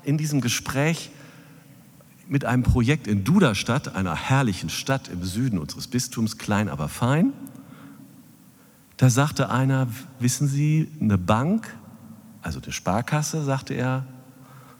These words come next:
das war jetzt nicht diese, eine andere, "ist für mich ein Ort des Segens." Das ist ein bisschen erstaunlich, weil da kann man ja auch alles andere zu sagen, aber es ist auch ein Ort des Segens,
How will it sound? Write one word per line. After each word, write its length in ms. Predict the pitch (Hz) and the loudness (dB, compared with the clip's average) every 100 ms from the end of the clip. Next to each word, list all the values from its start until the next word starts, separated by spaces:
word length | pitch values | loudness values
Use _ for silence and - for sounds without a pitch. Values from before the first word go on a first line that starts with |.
| - - _ | -20 -20 _
das 160 | - - | -12 -4
war 120 | 73 | 0
jetzt 200 | 76 - | 0 0
nicht 220 | 80 - | -2 0
diese, 400 | 95 120 110 117 | 0 2 4 2
eine 120 | 110 - | 0 2
andere, 500 | 101 120 120 117 120 - - - - - - - | 4 4 4 2 -2 -8 -18 -18 -20 -20 -20 2
"ist 200 | 156 - | 2 4
für 180 | 147 147 | 2 2
mich 300 | 147 147 - | 2 0 0
ein 200 | 117 123 | 0 0
Ort 280 | 92 101 110 | 0 0 0
des 240 | 110 - - | -2 -4 -6
Segens." 680 | 64 78 64 58 - - - - - - - _ - _ _ _ _ | -6 -6 -6 -8 -8 -10 -16 -20 -20 -20 -20 _ -20 _ _ _ _
Das 140 | - - | -10 -8
ist 240 | - 104 | -8 -6
ein 40 | 92 | -4
bisschen 200 | 92 71 | -4 -4
erstaunlich, 680 | 60 - 85 107 110 - | -4 -2 2 2 0 -2
weil 120 | 78 78 | -2 -2
da 80 | |
kann 160 | 85 104 | -2 0
man 60 | 98 | 0
ja 60 | |
auch 100 | 76 | -2
alles 260 | - 95 - | -2 -2 0
andere 340 | - 120 120 | 2 2 2
zu 140 | 120 135 | -2 -4
sagen, 340 | 131 131 131 | -2 -2 -2
aber 120 | - | -2
es 120 | 107 | -2
ist 300 | 127 - - | -2 -6 0
auch 160 | 185 208 | 0 0
ein 80 | 180 | -2
Ort 200 | 147 139 | -2 -2
des 180 | 113 - | -4 -2
Segens, 380 | 151 160 135 | 0 0 -2